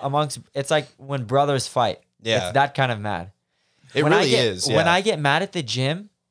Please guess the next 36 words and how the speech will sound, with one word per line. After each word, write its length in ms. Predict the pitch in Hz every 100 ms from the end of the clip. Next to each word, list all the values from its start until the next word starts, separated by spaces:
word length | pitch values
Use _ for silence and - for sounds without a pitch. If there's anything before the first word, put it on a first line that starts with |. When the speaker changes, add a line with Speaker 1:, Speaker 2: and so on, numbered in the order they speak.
| _ _
Speaker 1:
because 380 | 143 156 190 131
you 80 | 170
get 180 | 226 151
mad 260 | 143 156
in 120 | 185
life 460 | 139 113 135 202 - -
and 100 | 151
it 100 | -
feels 360 | - 160 151 123
one 320 | 120 135 123
way. 260 | 113 104 90 _ _ _ _ -
But 100 | 151
when 140 | 160
you 80 | 175
get 180 | 185 143
mad 220 | 139 156
at 80 | 180
your 160 | 165
brother, 520 | 139 117 117 143 196 208 _ _ _ -
it 140 | 180
feels, 460 | - - 196 214 185
when 180 | 147 165
I 120 | 202
get 160 | 226
mad 180 | 170 165
in 60 | 185
the 60 | 165
gym, 180 | 175 160
it 160 | 170
feels 300 | - 190 165
just 420 | 110 117 180 185 175
like, 340 | 156 170 -
it 200 | 160 160 156
makes 380 | 143 170 175
me 120 | 185 170
remember 720 | 151 131 123 131 175 180 180